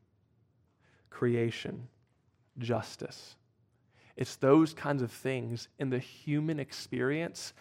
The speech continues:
that's gonna be the common ground that you start on that gets you to that conversation about Jesus being God. So don't just adopt Jesus's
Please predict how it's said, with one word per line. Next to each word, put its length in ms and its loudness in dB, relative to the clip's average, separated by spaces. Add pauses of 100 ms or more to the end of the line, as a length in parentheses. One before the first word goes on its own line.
(240)
that's 180 4
gonna 180 2
be 100 4
the 120 2
common 360 2
ground 340 2
that 80 0
you 100 -4
start 320 2
on 260 2 (300)
that 260 2
gets 320 4
you 60 4
to 80 4
that 120 4
conversation 600 -4
about 160 -8
Jesus 380 -10
being 240 -8
God. 320 -10 (1000)
So 120 4
don't 160 10
just 180 6
adopt 540 6
Jesus's 680 2